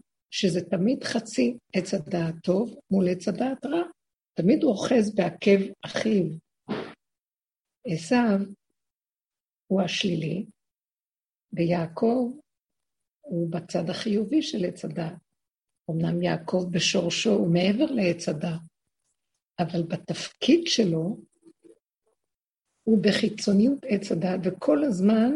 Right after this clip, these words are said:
עשיו כרוך אחריו.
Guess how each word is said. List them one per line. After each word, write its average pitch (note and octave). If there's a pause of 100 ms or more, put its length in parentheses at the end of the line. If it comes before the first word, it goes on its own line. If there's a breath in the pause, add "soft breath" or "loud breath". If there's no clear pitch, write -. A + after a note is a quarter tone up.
(140)
עשיו G3 (1000)
כרוך G#3 (720)
אחריו. E3+